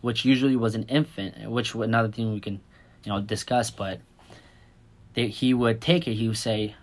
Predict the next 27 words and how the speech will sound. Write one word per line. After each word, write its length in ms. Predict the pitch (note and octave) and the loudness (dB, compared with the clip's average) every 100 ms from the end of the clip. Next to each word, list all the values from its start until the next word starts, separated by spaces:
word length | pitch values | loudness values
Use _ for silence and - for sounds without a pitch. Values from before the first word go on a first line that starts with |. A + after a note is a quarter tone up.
| - | -4
"I 120 | A#2 | 0
will 280 | A#2 A2+ A2 - | 2 2 0 -2
distribute 540 | B2 A#2 D3+ C#3 G#2+ | -6 -2 0 2 0
it. 160 | - - - - - - | -6 -14 -18 -20 -20 -8
I'll 140 | G2+ A2 | -6 -4
distribute 540 | - A2+ - C3+ C3+ | -6 -6 -4 -2 0
it 160 | B2+ C3+ | -2 -2
equally 360 | A#2 A#2+ A#2+ | -2 -2 -2
to 120 | A2 A2 | 0 0
them, 380 | G#2+ G#2+ G#2+ G2+ | 0 0 -2 -6
to 80 | G#2+ | -6
the 80 | G#2+ | -6
kids," 520 | - G#2 G#2 G2 - - - - - | -2 -2 -2 -6 -12 -20 -20 -20 -14
and 380 | G2 F#2+ F#2+ F#2+ - _ _ | -8 -6 -6 -10 -16 _ _
that 180 | - A#2 | 4 4
way 180 | A2+ A2 | 4 0
it's 140 | G#2+ | 0
fair. 340 | - - A2 A2 | -4 -2 0 0
Whatever 480 | B2 B2 C3+ D#3+ E3 | 2 8 10 8 6
he 160 | C#3 | 4
used 400 | C#3 C3 C3+ B2 | 4 6 6 4
to 100 | - | 0
say 260 | G#2+ A#2 A#2+ | 0 2 2
to 100 | A#2 | 2
them 360 | G#2+ G#2+ G#2+ G#2+ - - - - - - - | 2 2 0 -4 -14 -20 -20 -20 -20 -20 -8
to 100 | - | -4
get 280 | A2 A#2 A2+ | 2 2 2